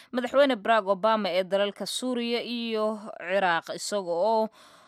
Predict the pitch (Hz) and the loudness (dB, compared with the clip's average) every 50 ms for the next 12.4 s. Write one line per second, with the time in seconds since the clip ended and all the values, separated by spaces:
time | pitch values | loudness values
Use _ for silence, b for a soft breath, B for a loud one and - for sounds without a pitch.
0 | B B - 220 226 240 240 - - 233 220 208 202 202 220 240 262 254 220 208 | B B -2 0 2 2 2 2 0 0 2 2 0 0 0 -2 0 2 4 4
1 | 202 190 196 190 190 - 196 208 214 240 233 226 196 202 220 214 190 202 196 196 | 4 2 0 -2 -4 -4 -4 -2 -2 -2 -2 -2 -2 -2 -2 -4 -4 -6 -6 -4
2 | - 202 202 190 226 233 233 226 220 233 254 269 262 220 165 196 196 - - 196 | -4 -4 -4 -4 -4 -6 -6 -4 -4 -4 0 0 2 2 2 0 -2 -2 -2 -4
3 | 185 180 - 226 208 208 202 190 165 - - 190 190 185 - - 180 170 190 180 | -4 -4 -4 -6 -6 -4 -2 -2 -2 -2 -2 -6 -8 -8 -4 -4 -4 -4 -4 -8
4 | 180 160 165 175 - 180 - - 214 196 180 180 170 156 196 196 180 156 160 160 | -12 -12 -12 -12 -12 -10 -8 -6 -6 -4 -4 -6 -4 0 0 0 0 0 -2 -8
5 | - - - - - - - 214 180 202 202 196 180 - 202 196 196 208 202 180 | -10 -12 -14 -16 -16 -16 -14 -6 -2 0 0 0 -2 -2 -4 -4 -4 -2 -2 -4
6 | 180 180 185 190 196 190 - - 190 185 180 180 180 180 185 185 196 214 226 - | -4 -4 -2 -2 -4 -4 -4 -2 -4 -2 -2 -2 -4 -2 0 2 2 2 2 0
7 | - 202 - 202 190 170 190 185 175 170 - 185 - - 208 240 262 254 226 185 | -4 -8 -8 -8 -6 -2 0 -2 -2 -2 -6 -8 -6 -4 -2 0 0 0 0 -2
8 | 160 151 143 B B B B B B B - - 226 226 220 220 - 254 269 277 | -4 -6 -8 B B B B B B B 0 2 4 4 4 4 4 4 6 6
9 | 247 226 233 226 - 175 190 196 - 269 226 196 208 - - 180 160 180 208 208 | 6 4 0 0 0 -2 -2 -2 -4 -6 -4 -4 -6 -6 -8 -12 -6 -2 0 0
10 | 214 233 240 233 233 220 - - 208 214 208 - - 269 285 285 285 254 233 214 | 2 2 0 0 -2 -4 -4 -2 -2 -2 -2 -2 -2 -2 0 0 0 -2 -2 -4
11 | - 226 202 208 202 175 170 180 185 185 190 202 202 202 196 190 156 - - 220 | -6 -6 -6 -4 -4 -2 -2 -2 0 0 0 0 0 0 -2 -4 -6 -8 -6 -6
12 | 247 - - - 190 190 190 | -6 -6 -6 -4 -2 -2 -2